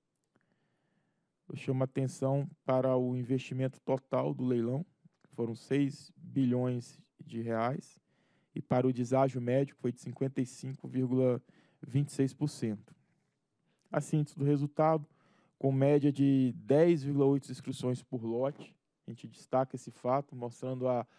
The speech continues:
alta competitividade do leilão, foram dez vírgula oito inscrições por lote, duzentos e dezesseis inscrições no total, e de oito vírgula sessenta e cinco propostas para cada um dos vinte lotes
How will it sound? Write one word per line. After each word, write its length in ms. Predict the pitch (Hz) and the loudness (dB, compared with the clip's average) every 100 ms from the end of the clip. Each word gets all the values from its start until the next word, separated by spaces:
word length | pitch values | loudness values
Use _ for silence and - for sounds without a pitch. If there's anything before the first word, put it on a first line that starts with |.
| _ _ | _ _
alta 320 | - 135 143 139 | -4 -2 -2 -6
competitividade 1120 | - 156 160 151 143 139 139 131 123 127 120 | -4 -4 -4 -6 -6 -10 -8 -6 -4 -4 -4
do 80 | 117 | -6
leilão, 400 | 117 110 127 143 | -4 -4 -4 -8
foram 240 | - 120 | -10 -14
dez 440 | 117 127 143 147 131 | -4 2 2 0 -4
vírgula 280 | 127 127 127 | -10 -4 -2
oito 180 | 127 | -2
inscrições 440 | 131 - 127 123 117 | -4 -14 -10 -10 -10
por 140 | 117 | -8
lote, 440 | 113 110 135 - _ _ _ _ _ _ _ _ - | -4 -2 -2 -6 _ _ _ _ _ _ _ _ -4
duzentos 520 | 131 117 143 175 160 | -2 0 0 0 -2
e 60 | |
dezesseis 600 | 151 143 147 143 - 143 | -6 -4 -2 -2 -2 -2
inscrições 560 | 127 - 131 127 135 131 | -4 -10 -10 -8 -6 -6
no 140 | 131 | -8
total, 600 | 131 131 123 117 120 135 - _ _ _ _ _ _ - | -6 -6 -4 -4 -2 -2 -6 _ _ _ _ _ _ -10
e 100 | 127 | -8
de 420 | 120 139 143 135 - | -6 -4 -2 -4 -4
oito 360 | 139 185 180 | -2 -2 -4
vírgula 280 | 147 156 151 | -6 -2 -2
sessenta 380 | 147 139 151 147 | -4 -8 -8 -8
e 20 | |
cinco 260 | 139 147 - | -8 -10 -8
propostas 680 | - 135 - 135 151 143 - | -6 -6 -2 -2 -2 -6 -8
para 260 | - 135 | -4 -2
cada 400 | 135 151 165 160 | -2 -4 -2 -4
um 140 | 151 156 | -6 -6
dos 200 | 147 127 | -6 -6
vinte 300 | 156 160 131 | -6 -6 -4
lotes 480 | 131 139 143 - | 0 0 -2 -12